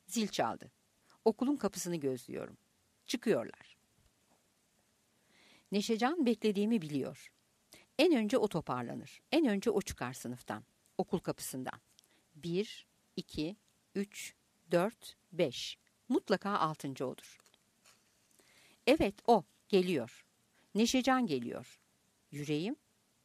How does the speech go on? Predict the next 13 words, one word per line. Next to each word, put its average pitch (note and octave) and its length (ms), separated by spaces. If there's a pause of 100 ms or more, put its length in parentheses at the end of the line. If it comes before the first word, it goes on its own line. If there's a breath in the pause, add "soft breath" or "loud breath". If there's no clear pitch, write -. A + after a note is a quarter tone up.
(760 soft breath)
Yüreğimin C4 460
kütürtüsü G3+ 800 (100)
kulaklarımda F3 800 (360)
dalganın F3 440
kıyıya F3 320
vurduğu E3+ 420
gibi D#3 300 (340)
küt - 320 (120)
küt - 200 (180)
diye D3+ 160
vuruyor C#3 360
içime. - 380 (880 soft breath)
Neşecan. F#3 480